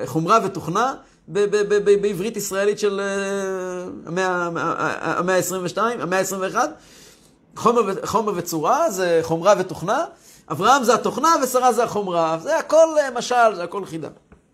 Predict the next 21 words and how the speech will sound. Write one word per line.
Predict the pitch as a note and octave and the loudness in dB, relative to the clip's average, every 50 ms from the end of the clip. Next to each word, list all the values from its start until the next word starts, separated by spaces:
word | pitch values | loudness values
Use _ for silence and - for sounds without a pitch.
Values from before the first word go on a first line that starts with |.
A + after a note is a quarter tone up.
| _ _ _ _ _ _ _ _ _ _ _ _ _ _ - - _ _ - | _ _ _ _ _ _ _ _ _ _ _ _ _ _ -20 -20 _ _ -6
זה | C3+ A#2+ D#3+ | 0 0 4
מאוד | F#3 A#3+ C4+ C4 | 6 6 4 4
מסוכן | B3 - - F3+ G3 F#3+ E3 | 2 -4 -4 -4 -4 -4 -4
לדבר | D3 C#3 C3+ F3 G3+ | -4 -4 -4 -4 -4
ככה, | G3+ G3+ F#3+ - E3 | -4 -6 -6 -6 -6
מכיוון | D3 D3 D3 D3 C#3 D3 C#3+ | -8 -6 -8 -8 -8 -8 -8
שכשלומדים | C3+ - - - D3+ D3 C#3+ C#3+ C#3 C3+ - - D3+ D3+ E3 A3+ B3 | -10 -10 -10 -8 -6 -6 -6 -6 -6 -8 -8 -6 -6 -4 -2 -2 -2
בצורה | G#3+ G#3 G#3 F#3 G#3+ A3+ | -2 -2 0 0 0 0
כזאת, | A3+ A#3+ B3 - - B3 A3 G#3 | 2 0 0 2 0 -2 -2 -4
אפשר | G#3 - A3 G#3 | -4 -4 -2 0
להגיע | G#3 G3 G3 G#3 G3+ | 0 2 2 0 0
בקלות | F3 F3+ - F3+ F3+ G3 G3 | 0 -2 -4 -4 -4 -2 -2
לומר | E3+ E3+ F3+ F#3+ F3+ | -2 -2 0 -2 -2
שגם | - E3 E3 E3+ | -4 -4 -6 -6
תפילין | D#3 - D3 D3+ G#3 A3+ | -6 -4 -6 -6 -4 -4
זה | G#3+ A3 | -4 -4
משל, | G#3 G#3 - - G3 F#3 F3+ - - - _ _ - _ - | -4 -4 -6 -6 -6 -6 -6 -8 -12 -18 _ _ -20 _ -4
וגם | D3+ E3 E3 D#3+ C#3+ | -2 0 0 0 0
מזוזה | D3 A#2+ C3+ C3+ F#3+ A#3 A#3+ | -2 -2 0 4 4 4 4
זה | G3 A3 | 4 2
משל, | G#3 G3+ G3 - F#3+ F#3 F3+ F3 | -2 -4 -2 -2 0 0 0 -2